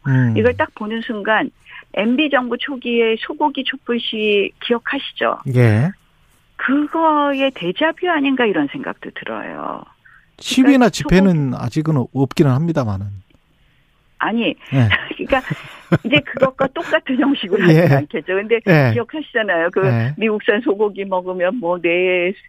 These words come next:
Speaker 2: 구멍이 숭숭 나느니 하면서 온갖 정말 거짓말로 다 국민들을 호도하고 그렇게 해서 엠비 집권 초기에 국정 동력을 확 떨어뜨렸잖아요.
Speaker 1: 음.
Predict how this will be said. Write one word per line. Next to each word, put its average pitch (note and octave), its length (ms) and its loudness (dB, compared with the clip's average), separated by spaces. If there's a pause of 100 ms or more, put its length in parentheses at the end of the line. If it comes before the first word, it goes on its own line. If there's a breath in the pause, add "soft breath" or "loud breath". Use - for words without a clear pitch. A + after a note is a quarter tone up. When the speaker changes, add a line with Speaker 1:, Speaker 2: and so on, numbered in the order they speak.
(280 loud breath)
Speaker 2:
구멍이 F#3+ 440 0
숭숭 G3+ 480 -2
나느니 F3+ 520 0
하면서 F#3+ 400 -4
온갖 D4+ 560 -2 (480 loud breath)
정말 F#3+ 320 0
거짓말로 F3+ 800 0
다 - 120 -10 (840 loud breath)
국민들을 F#3+ 520 2
호도하고 F3+ 1200 0
그렇게 F3 340 0
해서 E3+ 280 0
엠비 F3+ 360 -2 (240)
집권 F3 340 -2
초기에 F3 640 0 (260 loud breath)
국정 F#3 480 -2
동력을 F3 440 0
확 - 280 -2
떨어뜨렸잖아요. C3+ 1160 -2
Speaker 1:
음. A#2 160 2